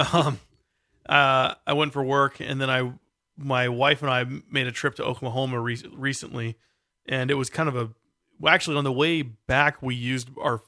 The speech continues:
my phone. I had both of our boarding passes on my phone, and that was pretty nice,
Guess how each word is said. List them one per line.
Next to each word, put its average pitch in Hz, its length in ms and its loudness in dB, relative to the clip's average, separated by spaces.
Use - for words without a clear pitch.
my 226 160 -10
phone. 117 580 -2
I - 80 -4
had 131 180 2
both 131 200 0
of 131 80 0
our 127 80 2
boarding 123 320 -2
passes 123 260 -2
on 120 80 -2
my 117 120 -4
phone, 131 340 -2
and 120 80 -4
that 156 100 -2
was - 80 -8
pretty 123 240 -4
nice, 113 340 -4